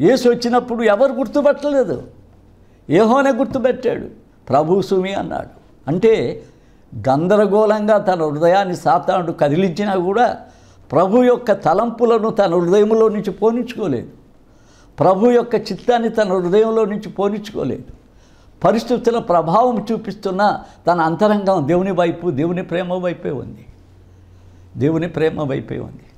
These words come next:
ఇలాంటి సద్గుణ సంపత్తి కలిగిన శిష్యుడు ఈయన.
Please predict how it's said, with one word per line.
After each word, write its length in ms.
ఇలాంటి 640
సద్గుణ 540
సంపత్తి 540
కలిగిన 380
శిష్యుడు 420
ఈయన. 200